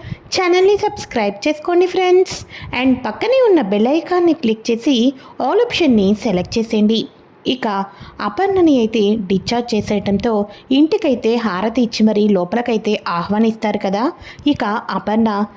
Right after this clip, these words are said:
"హాస్పిటల్ నుంచి చూస్తున్నాను, నా కోడలు కావ్య కనిపించడం లేదు. ఇంటికి వచ్చిన తర్వాతైనా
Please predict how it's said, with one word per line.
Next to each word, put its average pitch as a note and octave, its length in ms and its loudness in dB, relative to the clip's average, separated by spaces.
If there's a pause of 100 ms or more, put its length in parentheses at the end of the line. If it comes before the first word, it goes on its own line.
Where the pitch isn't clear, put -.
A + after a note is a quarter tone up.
(180)
"హాస్పిటల్ C#4 600 0
నుంచి G#3+ 340 2 (100)
చూస్తున్నాను, A3 600 2 (340)
నా B3+ 160 2
కోడలు A#3+ 460 0
కావ్య A3 560 0 (100)
కనిపించడం B3 560 2
లేదు. A3 340 2 (320)
ఇంటికి D4+ 380 2
వచ్చిన B3 320 2
తర్వాతైనా A3+ 840 0